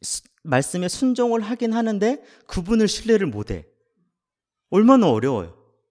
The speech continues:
하기는 하는데 신뢰를 못 하니까 끊임없이 불안한 거죠. 이것도 온전한 믿음이 아니에요.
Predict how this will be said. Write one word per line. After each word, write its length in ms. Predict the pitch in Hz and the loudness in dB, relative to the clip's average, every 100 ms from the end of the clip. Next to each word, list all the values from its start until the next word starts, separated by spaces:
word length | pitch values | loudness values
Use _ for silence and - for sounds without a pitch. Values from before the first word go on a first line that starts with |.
| _ | _
하기는 480 | - 254 247 247 226 | -12 -8 -4 -2 -2
하는데 260 | 220 226 202 | -4 -4 -6
신뢰를 380 | - 233 233 175 | -6 -2 -2 -2
못 240 | 131 - | -8 -8
하니까 480 | 180 156 - 175 165 | -8 -8 -8 -10 -10
끊임없이 960 | 262 247 269 277 262 226 214 - - | -12 -10 -10 -10 -8 -8 -10 -14 -16
불안한 420 | - 117 117 113 | -12 -10 -8 -8
거죠. 260 | 113 92 - _ _ _ _ _ _ - | -10 -14 -18 _ _ _ _ _ _ -8
이것도 380 | 185 233 247 | -4 -2 0
온전한 460 | 208 156 160 175 170 | 0 2 0 0 -2
믿음이 520 | 120 113 107 104 123 - _ - | -2 -2 -2 -2 -4 -8 _ -14
아니에요. 400 | 95 85 87 | -12 -10 -10